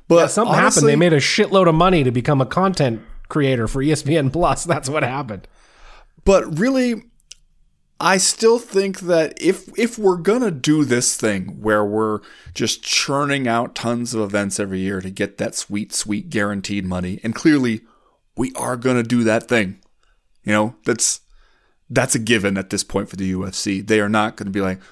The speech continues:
Speaker 1: "We've decided to pare down our events and make less money." There is no possible universe where that happens. I gotta say that this is my preferred way to see them do it, because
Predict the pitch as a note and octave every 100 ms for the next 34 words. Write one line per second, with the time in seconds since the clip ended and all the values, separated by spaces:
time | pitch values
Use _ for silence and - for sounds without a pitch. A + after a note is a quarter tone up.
0 | _ B2 A#2 G#2+ G#2 A#2 G#2 G2+ - G#2
1 | G2 F#2+ F#2 F2+ F2 F#2 F#2 - - F#2
2 | F#2 F#2 - F#2+ - G2+ G2 F2+ - -
3 | A2+ G#2+ G#2+ G#2 G#2+ G#2+ G#2+ - G2+ -
4 | G2+ F#2+ G2 F#2 F#2+ F#2 G2+ F#2+ F#2 G2
5 | F#2+ A2 - - - - - - - -
6 | _ _ _ _ - F#3 F3+ G#3+ G#3+ -
7 | G#3+ G#3 G3 D#3+ E3+ G3+ - E3 D#3+ E3
8 | E3 E3+ D#3 - D3+ E3 E3+ C#3 C3 D3+
9 | D#3+ D3+ C#3 - D#3 D3 A#2+ G#2 A3 A#3
10 | - - B2 - C#3 B2+